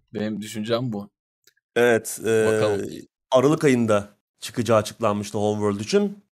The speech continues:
Speaker 2: E, ki uzun süredir de ses soluk yok. Zaten bir endişelenmeye başlamıştık yani. Hatta, hatta ben bu yaz döneminde bu etkinliklerde bir oyunla alakalı artık detaylı bir şeyler görürüz diye tahmin ediyordum. İşte P C Gaming Show'da ya da ona benzer bir etkinlikte ama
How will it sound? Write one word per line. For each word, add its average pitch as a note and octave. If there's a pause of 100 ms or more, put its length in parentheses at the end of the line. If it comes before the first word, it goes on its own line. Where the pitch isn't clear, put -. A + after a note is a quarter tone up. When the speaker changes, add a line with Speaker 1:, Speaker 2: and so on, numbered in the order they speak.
(920)
Speaker 2:
E, B2
ki -
uzun F3+
süredir F#3
de A#3 (280)
ses D#3+
soluk F3+
yok. F#3+
Zaten D#3
bir E3
endişelenmeye D#3+
başlamıştık F#3+
yani. B2+
Hatta, D3+
hatta E3
ben E3+
bu F3
yaz E3
döneminde D#3+
bu D3+
etkinliklerde D#3+
bir D#3+
oyunla D3+
alakalı D3+
artık C#3+
detaylı C#3+
bir D3
şeyler F3+
görürüz D3
diye A#2
tahmin A2+
ediyordum. B2 (500)
İşte A#2
P C#3+
C C3
Gaming A#2+
Show'da A#2
ya A2+
da A2
ona A2
benzer G#2+
bir G#2+
etkinlikte C3+
ama G3+